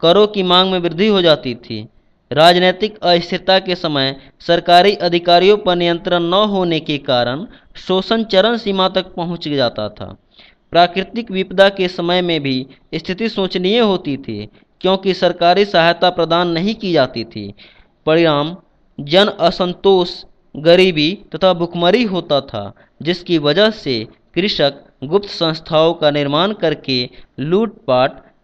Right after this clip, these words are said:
डकैती, कृषक विद्रोह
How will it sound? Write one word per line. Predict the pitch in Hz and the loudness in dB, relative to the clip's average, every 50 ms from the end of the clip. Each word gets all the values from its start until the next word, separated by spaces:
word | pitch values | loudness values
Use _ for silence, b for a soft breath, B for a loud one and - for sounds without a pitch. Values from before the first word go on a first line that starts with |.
| - - | -16 -8
डकैती, | 135 147 160 156 165 156 151 143 147 - 135 143 165 208 214 - - _ _ _ _ - | -4 -4 -2 0 0 0 0 0 -2 -4 -4 -4 -4 -6 -8 -14 -20 _ _ _ _ -4
कृषक | 170 170 170 - 208 202 - | -4 -4 -2 -4 -6 -6 -4
विद्रोह | 160 156 151 135 139 139 151 175 190 - - | -6 -6 -4 -4 -2 -2 -2 -2 -4 -8 -16